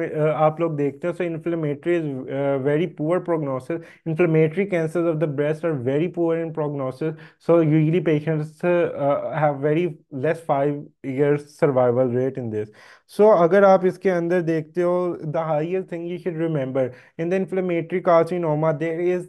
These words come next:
the invasion of the lymphatic vessels and there is invasion of the axillary lymph nodes as well.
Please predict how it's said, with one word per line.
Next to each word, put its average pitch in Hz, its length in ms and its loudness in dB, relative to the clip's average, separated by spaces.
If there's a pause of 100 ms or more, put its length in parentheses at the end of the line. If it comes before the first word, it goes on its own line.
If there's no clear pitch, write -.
(100)
the 185 160 2
invasion 156 400 -4
of 170 120 -8
the 175 80 -4
lymphatic 160 580 -4
vessels 143 440 -2
and 165 140 -4
there 160 120 -2
is 165 120 -2
invasion 156 480 -2
of 151 100 -4
the 156 160 -2
axillary 143 560 -2
lymph 120 260 -4
nodes 123 220 -6
as 123 100 -4
well. 107 220 -2